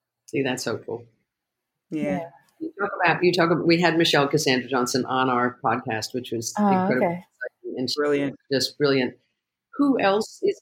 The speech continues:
Speaker 1: out there? Who's inspiring you and working with you and is inspiring as well? You know?
Speaker 3: Doctor Gail Parker,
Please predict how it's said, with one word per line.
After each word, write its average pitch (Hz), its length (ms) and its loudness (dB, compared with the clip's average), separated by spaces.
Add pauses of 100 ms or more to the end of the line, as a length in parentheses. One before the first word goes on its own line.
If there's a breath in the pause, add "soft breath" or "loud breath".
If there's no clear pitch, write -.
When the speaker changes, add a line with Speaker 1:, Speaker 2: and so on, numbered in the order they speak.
Speaker 1:
out 160 180 2
there? 160 160 6
Who's 202 220 2
inspiring 160 680 2
you 151 200 4
and 143 100 0
working 139 360 0
with 143 200 0
you 139 400 4
and 135 120 2
is 135 160 0
inspiring 127 600 2
as 123 220 0
well? 117 240 -2 (140)
You 131 100 -4
know? 131 340 -4
Speaker 3:
Doctor 311 340 2
Gail 220 600 4 (100)
Parker, 180 580 2